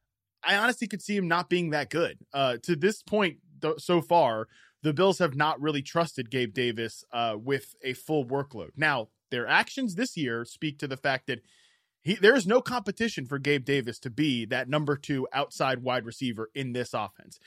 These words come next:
The only guys that they added this year are Khalil Shakir in round five, who is a round, he's a round five receiver. Like, he might legitimately do nothing this year and nobody would be surprised. And Jamison Crowder, who I do think is gonna be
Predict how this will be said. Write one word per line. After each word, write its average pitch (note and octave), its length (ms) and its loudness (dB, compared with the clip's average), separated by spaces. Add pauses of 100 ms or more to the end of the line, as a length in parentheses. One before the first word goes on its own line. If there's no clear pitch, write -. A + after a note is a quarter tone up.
(220)
The B2+ 100 -4
only F3+ 180 4
guys F3 240 6
that F3+ 120 -6
they F3+ 120 2
added C#3 260 2
this C3 180 -8
year B2+ 200 -2
are G#2+ 100 -6
Khalil C#3 360 -4
Shakir C#3+ 460 -2
in A#2+ 140 -6
round A#2+ 240 -4
five, F#2+ 380 -6 (500)
who A#2 280 -8 (180)
is B2 160 -4
a G#2+ 40 -8
round, A#2 280 -6 (200)
he's D#3+ 140 -2
a C3 40 -6
round B2+ 200 0
five A#2+ 200 -2
receiver. G#2+ 300 -4
Like, F#2 180 -10
he B2+ 80 -2
might A2+ 240 -4
legitimately G#2 420 -8
do G2+ 180 -8
nothing A#2+ 320 -2
this G2 160 -10
year G2+ 140 -6
and G2+ 100 -6
nobody G#2 240 -6
would F#2+ 120 -10
be F#2+ 100 -10
surprised. A#2+ 500 -4 (300)
And D3 160 -2
Jamison D#3+ 400 0
Crowder, A2+ 460 4
who D3 200 6
I C#3 120 0
do G3 120 0
think G#3+ 140 0
is D3+ 80 -2
gonna D#3 120 -2
be C3+ 200 -2